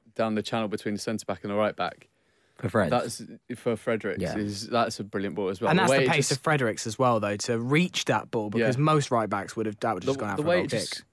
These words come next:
Speaker 1: at the end, just holds up on the turf and allows Fredericks just to get nip, nip it in, like, second or third touch is just fantastic.
Speaker 2: And
Speaker 1: Like
Speaker 2: that's the difference, isn't it? The
Speaker 1: Mm.
Speaker 2: fact is that Luca, the, the turf was,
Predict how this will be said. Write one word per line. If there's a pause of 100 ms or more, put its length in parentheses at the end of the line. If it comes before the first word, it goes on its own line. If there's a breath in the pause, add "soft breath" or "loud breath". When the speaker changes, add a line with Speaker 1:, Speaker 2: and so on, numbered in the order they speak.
Speaker 1:
at
the
end,
just
holds
up
on
the
turf
and
allows
Fredericks
just
to
get
nip,
nip
it
in,
like, (300)
second
or
third
touch
is
just (460)
fantastic.
Speaker 2:
And
Speaker 1:
Like
Speaker 2:
that's
the
difference,
isn't
it?
The
Speaker 1:
Mm.
Speaker 2:
fact
is
that
Luca,
the,
the
turf
was,